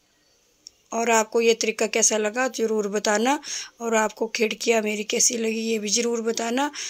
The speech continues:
मेरा गला ख़राब है, आज छः जुलाई दो हज़ार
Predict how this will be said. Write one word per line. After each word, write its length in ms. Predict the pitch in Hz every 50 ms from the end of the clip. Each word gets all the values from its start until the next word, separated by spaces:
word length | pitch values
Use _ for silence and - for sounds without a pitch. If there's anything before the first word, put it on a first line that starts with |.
| - - -
मेरा 180 | 233 233 226 226
गला 260 | 220 226 220 214 214 214
ख़राब 400 | - - 220 214 214 214 214 214
है, 200 | 220 247 277 277
आज 420 | - - 226 220 220 220 220 254 277 285 285 - - - - -
छः 240 | - - 233 226 233 214
जुलाई 340 | 208 214 208 208 208 233 233
दो 160 | 208 226 220
हज़ार 460 | 202 208 202 214 214 226 262 285 -